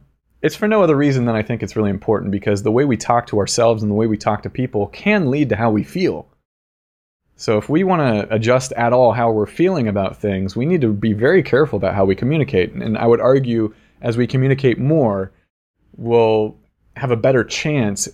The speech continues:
at working out some of the feelings that can come up from not communicating well. Think about if every time you got frustrated, you just kept it inside and didn't talk to anyone about it. That might not be the best solution in the long term. Anyway, I'm going long. I can feel it.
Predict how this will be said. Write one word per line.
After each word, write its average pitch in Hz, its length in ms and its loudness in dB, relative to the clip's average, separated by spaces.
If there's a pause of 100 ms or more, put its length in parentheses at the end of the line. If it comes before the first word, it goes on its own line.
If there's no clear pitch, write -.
at 104 260 0
working 127 400 2
out 113 220 0
some 120 180 -4
of 107 60 0
the 104 60 0
feelings 110 580 -2
that 95 180 -4
can 98 140 -4
come 107 260 -6
up 107 200 -2
from 98 280 -6
not 139 280 -2
communicating 95 600 -4
well. 71 280 -16 (380)
Think 147 160 -8
about 143 200 4
if 135 100 0
every 139 200 0
time 135 180 -2
you 123 80 0
got 120 160 2
frustrated, 104 500 -2
you 101 80 -2
just 101 200 -4
kept - 200 -2
it 104 80 -4
inside 127 400 -4
and 98 120 -2
didn't 101 180 -2
talk 135 240 -2
to 110 160 -8
anyone 101 260 -4
about 87 280 -4
it. - 120 -8 (1000)
That 120 220 -2
might 123 300 0
not 107 240 0
be 113 160 0
the 101 140 0
best 104 320 0
solution 104 400 2
in 98 80 0
the 98 60 -2
long 95 240 -2
term. - 420 -10
Anyway, 117 260 -2 (440)
I'm 113 140 -6
going 123 280 2
long. 113 320 2
I 104 60 0
can 104 140 -4
feel 123 280 -2
it. - 180 -4